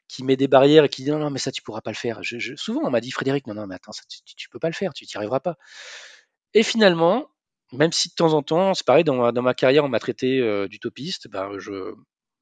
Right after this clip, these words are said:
voilà, j'ai quelques convictions, euh, et puis je me nourris, voilà, de toutes ces lectures et de ce que je peux voir. Et,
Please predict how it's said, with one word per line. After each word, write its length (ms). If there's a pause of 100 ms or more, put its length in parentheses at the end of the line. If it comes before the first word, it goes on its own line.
(220)
voilà, 220
j'ai 100
quelques 240
convictions, 760
euh, 380
et 60
puis 140
je 120
me 80
nourris, 380
voilà, 240
de 40
toutes 260
ces 140
lectures 500
et 60
de 120
ce 80
que 100
je 80
peux 120
voir. 360
Et, 160